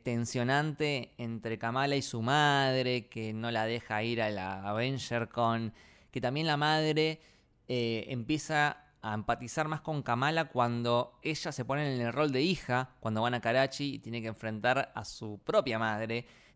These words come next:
El desarrollo de esa parte me pareció que está buena. La, la conversación que tiene Kamala con la abuela, sobre todo cuando le da la foto, yo ahí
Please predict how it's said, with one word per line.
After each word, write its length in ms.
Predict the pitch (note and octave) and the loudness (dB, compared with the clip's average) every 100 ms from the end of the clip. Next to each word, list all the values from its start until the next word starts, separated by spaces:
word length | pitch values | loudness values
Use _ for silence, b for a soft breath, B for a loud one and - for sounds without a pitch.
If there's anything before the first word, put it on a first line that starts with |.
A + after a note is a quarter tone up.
| _ - | _ -6
El 120 | E3+ | -4
desarrollo 460 | F3+ A#3 C#4+ - A#3+ | -2 0 0 0 0
de 60 | |
esa 160 | B3 G#3 | 0 0
parte 260 | A3+ B3+ | 0 0
me 100 | G#3 | -2
pareció 260 | E3+ E3 A3+ | 0 -2 -4
que 60 | G3+ | -4
está 180 | - | -2
buena. 420 | G#3 A#3 E3+ G#2 F#2+ b b | 0 0 0 -4 -8 b b
La, 180 | - B2 | -2 -2
la 320 | - B2+ B2 A#2+ | 0 2 2 2
conversación 480 | B2+ A#2+ A#2+ D3+ | -2 -4 -6 -4
que 100 | D#3 | -4
tiene 440 | B2+ D3+ D#3 E3 E3+ B B | -2 0 2 0 -2 B B
Kamala 420 | - G#2+ C3 D#3+ E3 | -4 0 2 2 2
con 160 | A#2 | -2
la 60 | G2+ | -4
abuela, 540 | G#2+ C3 E3 F3 F#3 B B | 0 2 4 4 2 B B
sobre 340 | - A#2+ G#2+ A2 | -4 0 0 4
todo 320 | E3 G#3+ F3 | 4 4 4
cuando 280 | A#2+ A2+ A2 | 0 2 2
le 160 | A2 | 4
da 160 | A2+ D#3 | 4 6
la 120 | D#3+ | 4
foto, 580 | - F3+ D3+ - C3 - - | 4 6 6 6 2 0 -2
yo 80 | F3+ | 0
ahí 160 | A3+ | 0